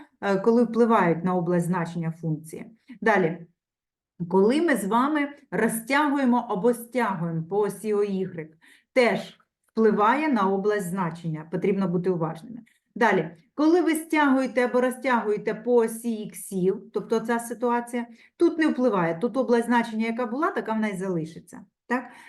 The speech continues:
Далі, коли ми графік функції рухаємо по осі іксів або вправо, або вліво, теж це не впливає на область значення функції. Є. Отже, ми сьогодні з вами розглянули ці основні моменти.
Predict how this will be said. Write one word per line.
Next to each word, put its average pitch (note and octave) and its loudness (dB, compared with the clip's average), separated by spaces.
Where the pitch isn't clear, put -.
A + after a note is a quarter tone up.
Далі, G#3+ 2
коли D#4 2
ми F4 0
графік C#4+ 2
функції D4 -2
рухаємо B3 2
по A#3 2
осі A#3 0
іксів G#3 -4
або A#3+ 0
вправо, C4+ 0
або A#3+ 2
вліво, G#3 -2
теж A3+ -2
це D4+ -2
не D#4+ 2
впливає A#3 0
на G3 0
область F3 0
значення G3 -6
функції. - -8
Є. F#3 -4
Отже, A3 0
ми A#3+ 4
сьогодні A3+ 2
з A3 -2
вами G#3 2
розглянули G3+ -2
ці G#3 -2
основні F#3+ -4
моменти. E3 -2